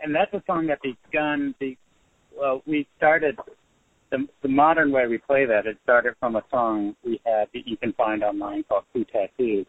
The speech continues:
from many years ago, and we were trying to just come, I don't know, do something different with that song, 'cause every, every artist gets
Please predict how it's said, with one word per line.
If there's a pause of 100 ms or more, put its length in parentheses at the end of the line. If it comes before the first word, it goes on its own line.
from (500)
many
years
ago,
and
we
were
trying
to (1160)
just
come, (380)
I
don't
know,
do
something
different
with
that
song,
'cause
every,
every
artist
gets